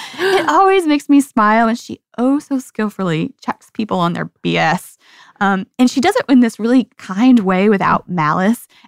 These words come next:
And she's such a dexterous writer that it just makes it all the more delicious. So if any of our listeners would like to learn more about the Battle of Versailles, you can check out Robin's book, The Battle of Versailles, The Night American Fashion Stumbled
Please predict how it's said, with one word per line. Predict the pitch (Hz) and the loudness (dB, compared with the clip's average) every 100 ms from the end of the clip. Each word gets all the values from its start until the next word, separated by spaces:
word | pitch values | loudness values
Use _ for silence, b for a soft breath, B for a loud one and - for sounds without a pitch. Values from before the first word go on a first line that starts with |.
| - | -4
And | 196 | -4
she's | - 247 - | -2 -4 -4
such | - 330 | -4 -4
a | 247 | -4
dexterous | 214 190 - 196 180 | -4 -6 -4 -8 -6
writer | 175 175 165 160 | -4 -2 -2 -4
that | 180 165 | -4 -4
it | 175 - | -6 -6
just | 202 - | -8 -8
makes | 170 156 | -10 -10
it | 160 - | -10 -12
all | - - | -12 -12
the | |
more | - - | -12 -10
delicious. | - - 139 - - - - b b b b _ | -10 -12 -16 -12 -12 -12 -18 b b b b _
So | - 247 233 233 - | -4 0 2 0 -2
if | - 226 - | -4 -4 0
any | 277 | 2
of | 294 | 2
our | 254 | 0
listeners | 220 202 277 381 - | -2 -4 -6 -8 -6
would | 226 | -4
like | 202 190 | -4 -6
to | 208 | -4
learn | 190 185 185 | 0 0 0
more | 175 165 170 185 285 | -2 -2 0 0 -2
about | 190 - 170 277 | -4 -2 -2 0
the | 294 | -2
Battle | 208 196 190 | -2 0 -2
of | 175 | -4
Versailles, | 175 - 156 156 170 - _ | -8 -6 -6 -4 -6 -10 _
you | 226 | -4
can | 302 277 | 0 0
check | 262 - | -2 -2
out | 240 - | -4 0
Robin's | 190 202 339 - - | 0 0 -2 -6 -4
book, | 165 269 _ _ _ _ - | -2 -2 _ _ _ _ -8
The | |
Battle | 185 180 233 | -2 0 0
of | 226 | 0
Versailles, | 233 - 170 151 156 240 | -2 -2 -2 0 -2 -4
The | 202 | -4
Night | 202 190 - | -2 -2 -4
American | 208 196 196 - 262 | -4 -4 -4 -2 -2
Fashion | - 175 - 175 | 0 -4 -6 -10
Stumbled | 165 - 196 190 208 | -14 -10 -6 -4 -4